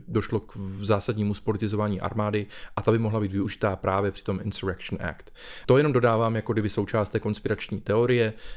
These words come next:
nenutně jako něco, co by se mělo stát, byť by asi mohlo. Zase vyžadovalo by to samozřejmě neskutečnou koordinaci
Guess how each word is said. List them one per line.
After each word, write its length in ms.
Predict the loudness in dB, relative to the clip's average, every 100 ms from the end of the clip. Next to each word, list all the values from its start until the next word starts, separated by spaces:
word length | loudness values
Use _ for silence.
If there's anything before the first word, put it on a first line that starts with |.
| -2
nenutně 440 | 2 4 2 0
jako 200 | 0 0
něco, 260 | -2 -2 -4
co 160 | -4 -4
by 80 |
se 280 | 0 0 0 -2
mělo 640 | -2 0 0 2 2 2
stát, 540 | 0 0 0 0 -2 -8
byť 240 | -4 -4 0
by 120 | -2
asi 200 | 0 -2
mohlo. 500 | -2 0 0 0 -2 -12 -16 -16 -6 -2
Zase 300 | -2 -4 -8 -14 -20 -10
vyžadovalo 920 | 0 4 6 6 6 4 2 2 0
by 160 | 2 0
to 600 | 4 4 4 4 2 0 -4
samozřejmě 680 | -2 0 2 2 2 2
neskutečnou 420 | 2 2 0 2 2
koordinaci 800 | 2 4 2 0 -2 -2 -2